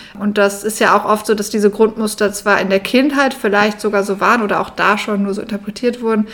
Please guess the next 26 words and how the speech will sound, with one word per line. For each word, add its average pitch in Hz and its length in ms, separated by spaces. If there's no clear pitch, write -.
aber 202 260
vielleicht 202 540
sich 208 300
eigentlich 233 440
jetzt 220 160
in 202 100
der 208 100
heutigen 214 340
Welt 202 200
gar 190 200
nicht 214 200
unbedingt 208 260
wieder 196 200
so 190 80
zeigen 220 440
müssen. 196 200
Aber 190 140
dadurch, 196 220
dass 202 200
wir 202 80
die 208 160
eben 208 140
so 208 120
fest 226 320
in 208 100
unser, 202 280